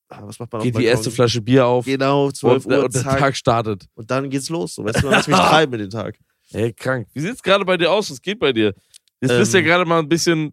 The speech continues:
Speaker 2: es fühlt sich an bei dir wie ein bisschen Reha, nach der, nachdem du großartig therapiert wurdest in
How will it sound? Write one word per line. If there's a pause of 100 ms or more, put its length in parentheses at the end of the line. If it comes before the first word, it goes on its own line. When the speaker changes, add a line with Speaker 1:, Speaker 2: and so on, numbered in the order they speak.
Speaker 2:
es
fühlt
sich
an
bei
dir
wie
ein
bisschen
Reha,
nach
der,
nachdem
du
großartig
therapiert
wurdest
in